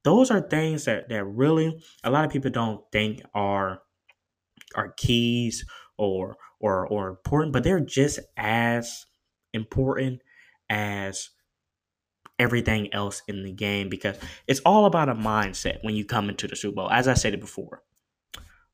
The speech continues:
which team is going to do what they do best, and also as well, s-, situa-,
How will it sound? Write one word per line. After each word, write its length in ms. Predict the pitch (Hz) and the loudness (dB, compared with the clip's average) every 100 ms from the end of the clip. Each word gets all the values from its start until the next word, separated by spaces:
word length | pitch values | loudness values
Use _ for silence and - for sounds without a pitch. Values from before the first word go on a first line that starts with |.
| _ | _
which 460 | - 143 220 - - | 0 2 2 0 0
team 520 | - 190 151 135 131 - | 4 4 6 2 2 -2
is 160 | 110 | -4
going 260 | - 139 160 | 0 2 2
to 80 | 156 | -2
do 460 | 120 131 104 95 - _ _ | 4 4 4 0 -8 _ _
what 140 | 127 117 | -4 0
they 100 | 120 | 0
do 200 | 120 117 | 0 0
best, 400 | 117 147 190 - - - - | 0 0 -2 -8 -14 -16 -6
and 120 | 120 - | -2 2
also 380 | 175 185 180 | 4 4 2
as 120 | 151 131 | 2 2
well, 360 | 151 165 165 | 2 4 2
s-, 260 | 165 - - - | -2 -8 -10 -12
situa-, 640 | - - 156 156 156 | -6 -4 -2 -2 -2